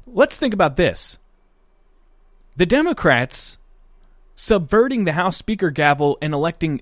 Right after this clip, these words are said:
Liz Cheney isn't that much different than us getting McCarthy for Speaker now, is it? I mean, McCarthy for Speaker is a win for the Democrats. He's part of the same <laughs> uniparty.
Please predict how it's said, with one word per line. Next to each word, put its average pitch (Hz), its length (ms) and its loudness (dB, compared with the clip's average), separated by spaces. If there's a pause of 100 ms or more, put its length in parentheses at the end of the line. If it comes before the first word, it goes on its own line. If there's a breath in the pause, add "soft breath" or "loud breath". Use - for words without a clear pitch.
Liz 160 260 0
Cheney 165 480 -2 (540 soft breath)
isn't 269 560 0
that 185 260 2
much 160 300 -2
different 127 520 -2
than 151 180 0
us 165 180 -2
getting 160 260 -2
McCarthy 175 460 0
for 127 120 -6
Speaker 185 380 -4
now, 139 220 2
is 190 180 0
it? - 100 -16 (800)
I 180 60 0
mean, 202 300 2
McCarthy 220 520 0
for 147 140 -4
Speaker 139 560 -2
is 175 180 0
a 160 60 2
win 147 400 0 (160)
for 196 80 -2
the 196 100 0
Democrats. 190 720 -2 (260 soft breath)
He's 190 180 -4
part 247 200 4
of 196 60 0
the 147 80 2
same 240 540 0 (460)
<laughs> - 440 -12
uniparty. 156 640 2